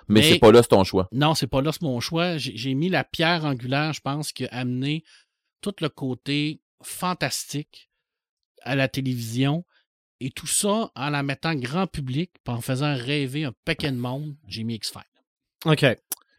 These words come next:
Speaker 1: Ouais, je suis obligé de te dire que t'es, t'as, ouais.
Speaker 2: J'ai
Speaker 3: Mhm.
Speaker 2: mis X-Files parce que dans les années quatre-vingt-dix, Carter est arrivé avec cette idée-là de mettre le fant-, la, la, la, la, les conspirations, le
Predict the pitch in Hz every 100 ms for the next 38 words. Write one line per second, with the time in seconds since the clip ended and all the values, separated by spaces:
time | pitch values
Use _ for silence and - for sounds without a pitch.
0 | _ _ _ _ - 82 76 71 69 -
1 | 76 73 80 - - 78 82 82 - 76
2 | 76 73 73 73 76 71 78 73 69 69
3 | 73 73 76 69 156 165 147 170 190 -
4 | 202 226 208 175 - 185 185 160 160 165
5 | 196 175 160 147 135 143 180 - 147 -
6 | 165 175 147 135 123 113 127 143 117 127
7 | - - 113 - 139 131 117 117 151 _
8 | - - - _ _ - 120 117 131 147
9 | _ _ 107 113 - 143 139 - 117 104
10 | 98 78 78 87 76 _ - 87 - 123
11 | - - - 113 113 95 - - 117 113
12 | 110